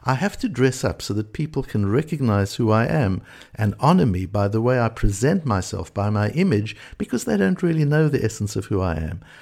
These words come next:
Uh, so, so really, this is, this makes it even stranger. That means the reason the Talmidei Chachamim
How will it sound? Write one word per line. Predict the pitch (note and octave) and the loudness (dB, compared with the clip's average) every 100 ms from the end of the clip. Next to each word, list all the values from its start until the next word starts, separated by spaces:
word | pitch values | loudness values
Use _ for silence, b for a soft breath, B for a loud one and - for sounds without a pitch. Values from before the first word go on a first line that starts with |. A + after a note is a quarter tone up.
| B B B | B B B
Uh, | - G2 F2+ | -6 -4 -6
so, | - - - | -12 -12 -12
so | - - | -14 -12
really, | F#2+ G2 A2 | -8 -6 -4
this | F2+ G#2 - | -6 -8 -8
is, | F#2+ - - | -10 -14 -10
this | G2+ | -10
makes | - E2+ D#2+ G2+ | -8 -8 -8 -4
it | |
even | G#2+ A#2 D3 | -4 -2 -4
stranger. | - G3+ A#3+ C3 F2+ | -2 0 2 0 -2
That | A#2 A#2 | -4 0
means | A#2+ A#2 | 0 0
the | - F#2+ | 0 0
reason | G#2+ E3 D3+ A2 | 0 0 0 -2
the | F#2+ | -4
Talmidei | - F#2 A2 C#3+ | -4 -2 0 -2
Chachamim | - G2+ A#2+ A#2+ A2 | -4 -2 0 2 0